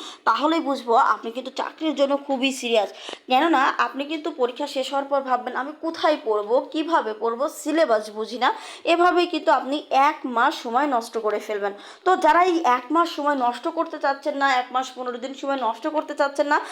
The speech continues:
তাদেরকে বলবো অবশ্যই আপনারা আমাদের গাইডলাইন ব্যাচে ভর্তি হয়ে যাবেন। দেখুন, সরি, আমাদের, আহ,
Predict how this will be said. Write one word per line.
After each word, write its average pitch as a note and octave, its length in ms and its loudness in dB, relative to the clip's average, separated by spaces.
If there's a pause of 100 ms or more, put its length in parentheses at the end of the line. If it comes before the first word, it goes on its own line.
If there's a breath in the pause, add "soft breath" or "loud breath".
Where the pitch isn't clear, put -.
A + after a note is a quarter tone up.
(200 loud breath)
তাদেরকে C4+ 420 2
বলবো C#4 260 2
অবশ্যই C4 460 4
আপনারা C#4 280 2
আমাদের B3 280 4 (120)
গাইডলাইন A#3+ 500 2
ব্যাচে G#3 280 0
ভর্তি A#3 300 0
হয়ে G#3+ 160 0
যাবেন। G3+ 300 -2
দেখুন, C4 300 0 (260 loud breath)
সরি, C4 300 4
আমাদের, B3 340 2 (220)
আহ, A3+ 120 4